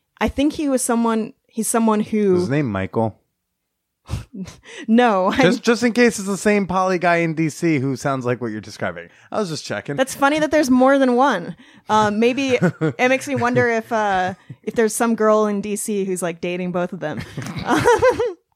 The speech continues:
Speaker 1: but, but no, so he was also someone who's very lavish in his affection and kind of showered me with compliments.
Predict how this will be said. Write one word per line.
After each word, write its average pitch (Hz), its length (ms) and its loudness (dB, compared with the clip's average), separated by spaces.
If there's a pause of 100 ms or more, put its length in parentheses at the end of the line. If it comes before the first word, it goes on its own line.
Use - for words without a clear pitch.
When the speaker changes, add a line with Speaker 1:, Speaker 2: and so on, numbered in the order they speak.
(480)
Speaker 1:
but, 220 280 0 (1500)
but 269 240 2
no, 269 220 4
so 254 340 2 (720)
he - 260 0
was 262 140 2
also 240 260 4
someone 226 380 -4
who's 202 220 -6
very 196 500 0 (220)
lavish 196 680 -2
in 190 140 -8
his 190 180 -6
affection 320 600 0
and 240 120 0
kind 233 220 -4
of 208 80 -8
showered 220 420 0
me 214 100 -2
with 196 140 -4
compliments. 208 600 -4